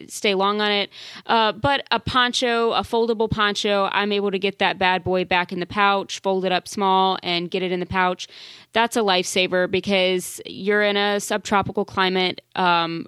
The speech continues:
freak rains, not freak rainstorms, but rainstorms happen frequently.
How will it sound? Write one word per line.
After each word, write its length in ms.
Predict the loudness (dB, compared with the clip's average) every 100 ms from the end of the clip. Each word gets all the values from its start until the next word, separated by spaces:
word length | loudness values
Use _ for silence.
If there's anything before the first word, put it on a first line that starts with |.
| -14
freak 380 | -6 -2 -2 0
rains, 380 | 0 0 -4 -4
not 220 | -2 -2
freak 240 | 0 -2 0
rainstorms, 680 | -2 -2 -2 -2 0 -2
but 280 | 0 0 -2 _ -20
rainstorms 720 | -8 -6 -6 -6 -4 -4 -6
happen 420 | -6 -4 -4 -8
frequently. 640 | -4 -4 -2 -4 -4 -6